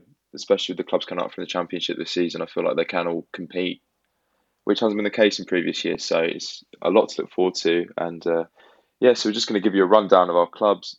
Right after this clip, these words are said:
uh, the clubs, the sort of our view, where we think they're gonna finish, you know, any key transfer news. I know a lot of, lot of clubs are sort of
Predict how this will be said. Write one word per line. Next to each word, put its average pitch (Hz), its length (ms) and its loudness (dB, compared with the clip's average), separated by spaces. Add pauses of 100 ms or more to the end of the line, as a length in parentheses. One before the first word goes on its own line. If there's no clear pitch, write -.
uh, 87 300 0
the 110 40 -16
clubs, 107 380 0
the 80 80 -10
sort - 220 -12
of 85 80 -14 (520)
our 90 200 2
view, 98 580 -2 (140)
where 98 180 4
we 90 60 -2
think - 180 -14
they're 82 100 -4
gonna 80 160 -6
finish, 82 400 -8
you 82 80 -8
know, 82 60 -4
any 85 160 -4
key 90 240 -4
transfer 85 600 -2 (520)
news. 90 400 -2
I 82 40 0
know 87 180 4
a - 20 4
lot 85 160 4
of, 82 80 -4 (580)
lot 90 180 2
of - 100 -6
clubs - 340 -2
are - 40 -6
sort - 260 -4
of 80 80 -12